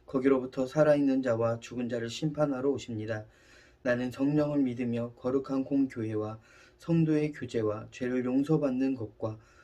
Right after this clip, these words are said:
몸의 부활과 영생을 믿습니다. 아멘. 할렐루야. 어, 배경이 좀 다르죠. 어, 저희 회사에 제가 근무하고 있는 곳에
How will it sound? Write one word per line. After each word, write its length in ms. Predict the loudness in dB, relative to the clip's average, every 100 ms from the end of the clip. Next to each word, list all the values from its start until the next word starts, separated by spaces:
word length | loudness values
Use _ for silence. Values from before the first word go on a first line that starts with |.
| _ -4
몸의 400 | 0 2 2 -2
부활과 600 | -2 0 0 -2 -6 -8 -20 _ -8
영생을 540 | -6 -6 -6 -2 0
믿습니다. 680 | 0 -4 -6 -6 -6 -8 -12 -16 -20 _
아멘. 580 | -12 -10 -6 -4 -4 -4 -12 _ _ _ _ _ _ _ _ _ _ _ -20 -20 -20 -20 _
할렐루야. 760 | -2 0 2 0 0 -2 -4 -6 _ _ -20
어, 280 | -18 -18 -20 -20 _ _ _ _ _ _ -20 -10
배경이 440 | -6 -4 -2 -4
좀 540 | -6 -8 -8 -12 -16 -20 _ _ _ -20 -20
다르죠. 720 | -12 -10 -8 -6 -4 -4 -6 _ -20 _ _ _ _ _ _
어, 140 | -20 -20 _ -14
저희 120 | -6
회사에 480 | -4 0 2 2 0
제가 200 | -2 -4
근무하고 460 | -2 4 6 4
있는 260 | 2 -2 -4
곳에 460 | -6 0 0 0